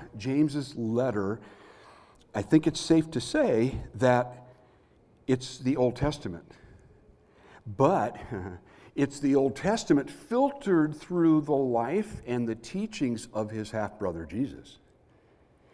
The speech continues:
We have the benefit of even le-, being further down the road down here and can look back and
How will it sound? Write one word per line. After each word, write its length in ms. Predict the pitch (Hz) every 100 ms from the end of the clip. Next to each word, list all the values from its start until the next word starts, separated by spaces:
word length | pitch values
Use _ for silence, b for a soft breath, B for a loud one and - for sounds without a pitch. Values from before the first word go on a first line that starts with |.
| b b b b b b
We 720 | 123 120 196 262 160 151 175 - - - -
have 220 | - 156 139
the 80 |
benefit 460 | 120 147 175 180 147
of 100 | 131
even 260 | 151 147 139
le-, 160 | 151
being 280 | 147 135 123
further 340 | - 160 156
down 240 | 131 135 123
the 80 | 110
road 300 | 147 269 117
down 240 | 101 95
here 360 | 82 95 92 -
and 120 | 107
can 240 | - 120 127
look 220 | 127 117
back 400 | 131 131 127 -
and 320 | 117 113 107